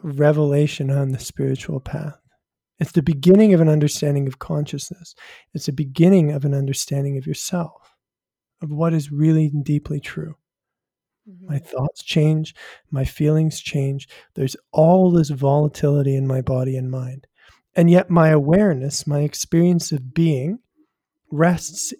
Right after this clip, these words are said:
Speaker 1: in the kind of background, stable, forever unaffected by what it's aware of. The spiritual journey, whether it's towards healing or towards what you could call traditionally God or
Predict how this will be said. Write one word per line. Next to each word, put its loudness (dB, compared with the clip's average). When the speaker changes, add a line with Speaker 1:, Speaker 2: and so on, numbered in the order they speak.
Speaker 1:
in -2
the -2
kind -2
of -2
background, -2
stable, -2
forever 2
unaffected 0
by -4
what -2
it's -4
aware -2
of. -12
The 0
spiritual 2
journey, 0
whether 4
it's -2
towards 0
healing 2
or 0
towards -2
what -8
you -10
could -8
call -8
traditionally -4
God -4
or -6